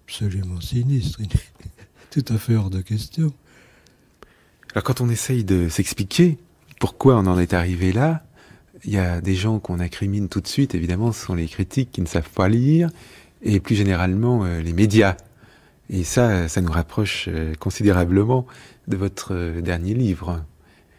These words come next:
Speaker 2: Des connexions.
Speaker 1: Oui, on peut incriminer, pour commencer, les médias. Mais il est certain que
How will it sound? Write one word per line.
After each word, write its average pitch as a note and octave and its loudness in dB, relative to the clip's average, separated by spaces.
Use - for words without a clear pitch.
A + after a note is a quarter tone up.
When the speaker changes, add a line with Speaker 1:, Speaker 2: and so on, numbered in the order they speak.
Speaker 2:
Des G2 -2
connexions. F#2+ -6
Speaker 1:
Oui, B2+ 8
on B2 4
peut A#2 4
incriminer, A2+ 4
pour - -12
commencer, G#2+ 2
les C3 8
médias. G2 0
Mais G#2 -2
il G2+ 0
est G2+ 0
certain D3+ 4
que A2 2